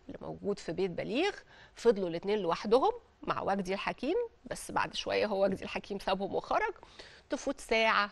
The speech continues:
واتنين والنقشبندي وبليغ حمدي في الاستوديو جوه. وجدي الحكيم استغرب،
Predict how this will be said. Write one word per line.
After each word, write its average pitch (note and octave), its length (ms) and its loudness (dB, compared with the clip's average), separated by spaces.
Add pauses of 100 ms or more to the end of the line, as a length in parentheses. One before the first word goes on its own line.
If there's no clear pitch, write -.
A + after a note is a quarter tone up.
(320)
واتنين G3 600 0 (580)
والنقشبندي F3 960 -2
وبليغ F3+ 480 -4
حمدي F3+ 680 -6
في - 100 -18
الاستوديو F3+ 480 -4
جوه. F3+ 380 4 (560)
وجدي E3 240 -8
الحكيم F3+ 360 -4
استغرب، C4 500 12